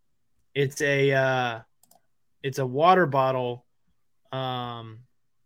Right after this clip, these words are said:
what is it? It, it's a Hydro Flasks-like water bottle. Um, trying to see if I can pull up a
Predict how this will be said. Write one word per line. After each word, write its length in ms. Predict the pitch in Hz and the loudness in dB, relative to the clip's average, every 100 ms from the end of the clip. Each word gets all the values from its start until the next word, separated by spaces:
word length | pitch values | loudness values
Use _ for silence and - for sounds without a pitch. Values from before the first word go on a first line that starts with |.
| _ _ _ _ _ | _ _ _ _ _
what 140 | 135 143 | -2 0
is 100 | 127 | 0
it? 120 | 117 | -2
It, 180 | 139 131 | -2 -4
it's 180 | 147 | -4
a 80 | 135 | -4
Hydro 520 | 123 - 180 190 190 175 | -4 4 6 6 6 4
Flasks-like 1200 | - 175 165 143 - - - 151 151 165 151 - | 2 4 4 2 -6 -14 -8 -4 0 0 -2 -8
water 360 | 151 143 147 139 | -6 -2 0 0
bottle. 440 | 127 117 110 107 _ _ _ _ _ _ _ _ _ - | 0 -4 -6 -16 _ _ _ _ _ _ _ _ _ -14
Um, 580 | 127 123 120 117 113 110 - _ _ _ _ _ - _ _ _ _ _ _ _ _ - | -10 -8 -8 -10 -14 -18 -20 _ _ _ _ _ -20 _ _ _ _ _ _ _ _ -18
trying 220 | - 123 | -10 -8
to 60 | 117 | -10
see 220 | - 127 | -10 -10
if 120 | 113 | -8
I 60 | 117 | -10
can 120 | 113 | -10
pull 220 | 113 123 | -6 -6
up 120 | |
a 40 | 113 | -6